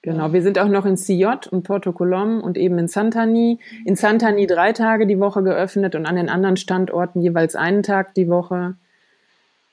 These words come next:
Speaker 1: Genau.
Speaker 2: Ja. Und auch der Bedarf an, an Hygieneartikeln. Ich hab, ähm, in einer mallorquinischen Zeitung, äh, äh, gelesen, ja, das, ich meine, es fehlt ja wirklich dann auch,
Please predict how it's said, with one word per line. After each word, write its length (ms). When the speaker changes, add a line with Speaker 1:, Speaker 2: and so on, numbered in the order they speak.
Speaker 1:
Genau. 420
Speaker 2:
Ja. 140
Und 240
auch 160
der 80
Bedarf 420
an, 240
an 260
Hygieneartikeln. 760
Ich 140
hab, 200
ähm, 460
in 360
einer 400
mallorquinischen 680
Zeitung, 540
äh, 400
äh, 260
gelesen, 720
ja, 160
das, 160
ich 100
meine, 180
es 80
fehlt 180
ja 120
wirklich 280
dann 160
auch, 340